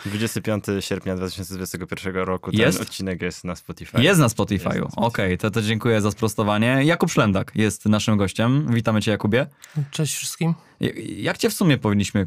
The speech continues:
Speaker 2: Kuba, przedstawić? Jako kto?
Speaker 3: Jako analityk finansowy, pasjonat polskiej piłki nożnej, bardziej od strony biznesowej niż od strony sportowej.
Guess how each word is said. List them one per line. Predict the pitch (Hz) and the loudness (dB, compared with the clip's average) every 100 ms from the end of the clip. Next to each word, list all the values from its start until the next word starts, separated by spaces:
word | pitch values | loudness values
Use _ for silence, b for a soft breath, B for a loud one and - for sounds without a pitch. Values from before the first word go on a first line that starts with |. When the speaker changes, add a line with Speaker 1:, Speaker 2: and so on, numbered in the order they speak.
| - - | -2 -4
Speaker 2:
Kuba, | 107 101 | 0 0
przedstawić? | - 98 - 95 92 - - | 0 -2 0 0 -2 -4 -2
Jako | 113 127 | 0 0
kto? | - 113 101 - _ _ _ _ _ B B B B B _ | -2 -2 -2 -4 _ _ _ _ _ B B B B B _
Speaker 3:
Jako | 147 - 143 139 139 127 - _ | -8 -2 2 4 4 0 -6 _
analityk | 147 147 139 139 139 | 2 4 4 2 -2
finansowy, | - 143 135 135 156 143 143 147 143 139 _ - | 0 2 2 2 0 0 0 2 2 -2 _ -4
pasjonat | 135 - 139 135 131 127 127 - - | -4 0 0 2 0 0 -4 -10 -8
polskiej | - 135 - 131 | -4 -4 -2 -4
piłki | 131 135 135 135 | -2 -4 -2 -2
nożnej, | 131 127 123 127 127 123 123 117 b b b | 0 -2 -2 -2 -2 -2 -4 -8 b b b
bardziej | 135 135 131 131 | -4 -2 0 0
od | 127 | -2
strony | - 131 131 127 123 | -4 -2 0 0 -2
biznesowej | 123 127 127 123 135 123 123 120 | -2 0 0 0 -2 0 -2 -2
niż | 123 - | -2 -4
od | 131 | -6
strony | - 131 127 123 | -6 -4 -2 -4
sportowej. | - 139 139 135 139 139 | -4 -6 -4 -2 0 0